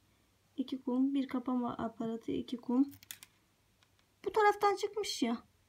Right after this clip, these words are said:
Hiç fark etmez hangi tarafta olduğunu. Bir boncuktan aşağı inip burayı iyice sağlamlayacağız. İşte bu şekilde de kapama aparatımızı takıyoruz hanımlar.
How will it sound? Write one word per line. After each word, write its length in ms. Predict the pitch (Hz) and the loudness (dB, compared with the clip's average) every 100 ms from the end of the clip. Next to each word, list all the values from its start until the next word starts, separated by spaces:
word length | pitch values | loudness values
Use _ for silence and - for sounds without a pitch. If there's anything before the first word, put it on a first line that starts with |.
| - | -8
Hiç 160 | 453 - | -6 4
fark 260 | 359 320 294 | 6 8 6
etmez 300 | 285 269 269 | 8 8 8
hangi 220 | 262 254 | 4 4
tarafta 440 | 254 240 240 247 | 2 2 0 0
olduğunu. 840 | 240 233 226 233 240 254 269 302 - _ _ _ _ 427 | 2 2 0 0 0 2 2 2 -4 _ _ _ _ 2
Bir 140 | 415 | 6
boncuktan 460 | 339 294 269 262 269 | 8 8 6 4 4
aşağı 480 | 339 339 330 269 | 4 4 4 6
inip 340 | 262 285 302 - | 6 6 4 2
burayı 260 | 349 262 | 4 4
iyice 320 | - 320 254 285 | 4 4 4 2
sağlamlayacağız. 1000 | - 240 233 226 220 202 214 190 - - _ _ _ _ _ _ _ | 2 2 4 2 0 -2 -6 -8 -14 -20 _ _ _ _ _ _ _
İşte 280 | 403 - 294 | -4 -2 0
bu 60 | 320 | 0
şekilde 380 | 294 254 226 254 | 0 0 0 0
de 80 | |
kapama 560 | 277 277 254 240 254 - | -2 -2 -2 -2 -4 -2
aparatımızı 680 | - 254 220 220 220 220 277 | -4 -2 -4 -2 -4 -2 -2
takıyoruz 520 | 269 254 226 208 202 | -2 -2 -2 -2 -4
hanımlar. 460 | 208 214 233 - | -6 -6 -6 -8